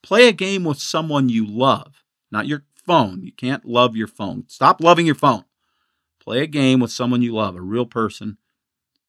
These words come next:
and have a nice conversation. Connection with nature, connection with loved ones is an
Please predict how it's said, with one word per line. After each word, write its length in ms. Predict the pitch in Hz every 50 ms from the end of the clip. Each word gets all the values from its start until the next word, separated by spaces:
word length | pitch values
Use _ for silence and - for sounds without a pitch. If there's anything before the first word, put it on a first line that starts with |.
| _ _ _
and 120 | - 92
have 160 | 110 123 123
a 60 | 123
nice 200 | 117 113 113 110
conversation. 720 | - - 113 107 101 101 95 - - 95 95 - - 101 95
Connection 540 | - - 127 123 135 156 - - - 151 135
with 140 | 117 104 -
nature, 640 | 107 107 117 131 160 175 - - 208 214 240 226 - _ _ _ _ _ _ _ _ _ _
connection 380 | - 123 123 123 120 - 123 110
with 100 | 107 95
loved 380 | 98 104 117 127 147 151 147
ones 340 | 156 156 156 170 175 - - _ _ _ _ _ _
is 300 | 131 120 123 117 113 - _ _ _ _ _ _ _ _
an 220 | - 120 117 -